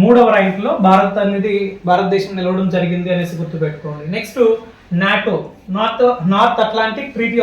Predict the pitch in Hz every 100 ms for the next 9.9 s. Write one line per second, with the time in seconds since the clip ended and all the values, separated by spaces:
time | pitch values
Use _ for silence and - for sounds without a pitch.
0 | 185 170 165 156 151 - 160 175 208 202
1 | 196 202 196 196 160 - - - - -
2 | 269 277 - 202 202 214 214 190 180 165
3 | 269 320 - 226 233 262 240 - 233 -
4 | 269 - 269 214 185 196 214 214 214 196
5 | 196 247 254 220 214 196 208 196 196 196
6 | 196 180 180 202 196 - - - 170 180
7 | 220 233 - 185 180 - 190 151 135 -
8 | 190 190 220 214 190 170 190 202 349 -
9 | - - - 226 202 196 196 220